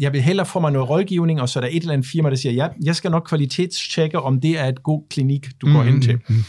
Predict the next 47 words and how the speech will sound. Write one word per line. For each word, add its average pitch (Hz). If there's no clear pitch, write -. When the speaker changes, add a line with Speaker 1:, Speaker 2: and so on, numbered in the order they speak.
Speaker 1:
Og 127
så 190
opstår 180
der 165
sådan 143
et 123
frit 185
marked. 170
Så -
er 170
det 147
den 160
her 151
mellemmænd, 147
der 139
så 139
løser 156
den 147
her 147
transaktionsomkostning. 135
Fordi 123
hver 175
gang 190
der 151
er 139
en 143
person, 185
der 170
vil 135
bytte 185
en 123
tandbehandlingsservice 156
med 123
mig, 123
som 135
kunde, 135
der 120
har 113
brug 185
for 180
services, 131
vi 180
skal 170
blive 156
enige 180
om, 127
hvad 143